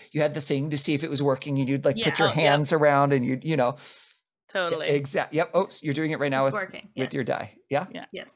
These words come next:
Speaker 1: Great.
Speaker 3: <laughs>
Speaker 1: Yeah. And so that's basically the way that glow in the dark works. And then whether it's a
Speaker 2: Huh.
Speaker 1: paint or it's in, so, like, your,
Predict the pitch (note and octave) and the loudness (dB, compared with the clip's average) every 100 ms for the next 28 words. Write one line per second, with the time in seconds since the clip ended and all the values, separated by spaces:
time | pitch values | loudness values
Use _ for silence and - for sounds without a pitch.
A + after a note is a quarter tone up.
0 | G#3+ - - - A#3 G#3+ - G3+ G#3 G3 | -12 -6 -4 -2 -2 -4 -2 -4 -6 -10
1 | F#3 _ _ - C4 - _ _ _ G3 | -14 _ _ -4 -2 -2 _ _ _ 0
2 | G#3 D#3+ F#3 G#3 - - _ _ _ _ | 2 2 2 0 -4 -8 _ _ _ _
3 | F3+ G3+ A3 A3+ G#3 C#3 A#2 A#2 C#3+ D3 | 0 2 2 -2 -4 -6 -6 -6 -8 -6
4 | C#3+ D3 B2+ B2 B2+ B2 B2+ A2+ A2+ - | -2 0 0 0 -4 -4 -4 -2 -2 -6
5 | - _ _ _ _ _ _ _ _ _ | -10 _ _ _ _ _ _ _ _ _
6 | _ - B2+ A#2+ B2 B2 - A2+ A2 G#2+ | _ -6 -2 -2 -4 -8 -6 -4 -4 -8
7 | - _ _ - F3+ F#3 - - - - | -20 _ _ -4 0 0 -2 -8 -10 -4
8 | C3 C3 C3 B2+ B2 A#2 - - A3+ G3+ | -2 0 0 0 -2 -6 -8 -4 -2 -2
9 | G#3+ - - - - _ C3+ B2+ B2 B2 | -2 -8 -10 -16 -20 _ -2 0 0 -2
10 | A#2+ A#2+ - - - _ _ C3+ C3+ C3+ | -4 -4 -10 -10 -14 _ _ -2 0 0
11 | C3 B2+ - C#3 C3+ D3 C#3 B2+ | -2 -4 -2 0 0 0 0 -2